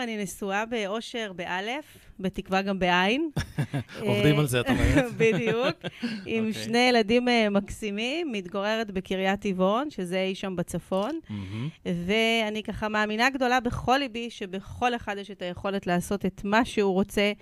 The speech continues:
Speaker 1: שכל אחד צריך למצוא מה השליחות שלו פה בעולם, ואז... חיים חיים מלאי משמעות, ערך וסיפוק.
Speaker 2: בהחלט. נייס, אהבתי את הפתיחה, וואו.
Speaker 1: <laughs>
Speaker 2: פתחנו גבוה, עכשיו צריך להגביה עוד.
Speaker 1: לחלוטין,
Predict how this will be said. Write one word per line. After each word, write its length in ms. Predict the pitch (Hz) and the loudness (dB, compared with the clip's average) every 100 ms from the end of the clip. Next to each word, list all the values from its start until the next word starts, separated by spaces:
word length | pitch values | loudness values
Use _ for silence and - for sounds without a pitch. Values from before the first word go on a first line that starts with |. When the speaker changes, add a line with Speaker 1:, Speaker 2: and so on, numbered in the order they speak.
| - - - | -16 -20 -12
Speaker 1:
שכל 320 | 202 208 233 | -8 -2 -2
אחד 180 | 226 208 | -2 -6
צריך 240 | 226 220 | -8 -10
למצוא 340 | 202 180 214 | -12 -10 -10
מה 120 | 202 196 | -8 -8
השליחות 480 | 190 196 - 214 | -8 -12 -8 -8
שלו 280 | - 185 180 | -4 -4 -4
פה 120 | 190 | -4
בעולם, 520 | 185 185 180 185 196 185 | -2 0 4 4 4 2
ואז... 500 | 170 170 180 180 170 _ _ _ - | 0 2 0 0 -6 _ _ _ -4
חיים 280 | 208 220 226 | 0 2 2
חיים 420 | 214 202 214 208 - - | 2 4 2 -6 -14 -2
מלאי 340 | 190 208 240 | 0 2 2
משמעות, 560 | 240 208 - 202 214 208 | 0 -4 -6 -8 -6 -6
ערך 320 | 202 202 - | -4 -4 -6
וסיפוק. 680 | 175 - 185 - 180 - - - | -8 -8 -10 -6 -8 -8 -20 -10
Speaker 2:
בהחלט. 640 | 98 90 - 120 98 - - - - | -8 -8 -4 -4 -4 -12 -18 -20 -14
נייס, 360 | 110 139 104 113 | -4 -4 -4 0
אהבתי 280 | 143 - | 0 0
את 80 | 226 | -4
הפתיחה, 540 | 160 - 104 - 190 98 | -4 -6 -8 0 0 0
וואו. 240 | 104 123 95 - - 226 | 0 0 0 -10 -10 -10
Speaker 1:
<laughs> 340 | 151 208 165 - | -8 -12 -12 -12
Speaker 2:
פתחנו 360 | 101 127 156 | -8 -6 -4
גבוה, 340 | 135 120 135 160 | -4 -2 0 0
עכשיו 200 | 151 123 | 0 -6
צריך 200 | 131 - | -8 -8
להגביה 340 | 120 117 120 | -8 -4 -2
עוד. 160 | 113 107 101 | -2 -6 -8
Speaker 1:
לחלוטין, 800 | 196 185 - 170 165 - 247 | -8 -8 -10 -12 -12 -8 -8